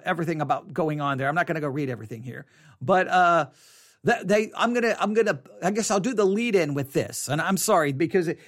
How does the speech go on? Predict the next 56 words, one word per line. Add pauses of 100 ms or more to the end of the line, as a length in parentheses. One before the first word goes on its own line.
(140)
it's,
it's
just
so
weird
the
way
the
email
is
written.
I'm
trying
to (160)
let
you
kind
of
feel
my
own
confusion
when
I
read
the
story, (160)
when
I
read
the
email,
because
the
email, (100)
uh,
starts
off
with, (580)
"When
Satan
comes
to
Illinois,"
that's
the
subject
line. (220)
And
then
it
starts
off
with,
"Dear
friend,